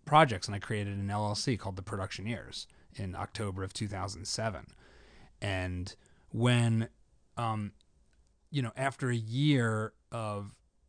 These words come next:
I mean, we ki-, I kind of unbeknownst sort of followed what you're saying 'cause I, we were, you know, while I was at Spike, we did our first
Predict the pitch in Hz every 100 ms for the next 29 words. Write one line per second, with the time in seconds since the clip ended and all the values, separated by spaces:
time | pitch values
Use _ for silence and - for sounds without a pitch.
0 | - 135 127 139 - 131 151 139 - -
1 | - - - 151 151 123 120 123 120 -
2 | 135 117 - 120 117 117 113 107 - 160
3 | 110 107 110 117 120 113 120 127 123 117
4 | 107 104 - 120 127 143 135 - 120 117
5 | 120 117 113 110 113 113 - -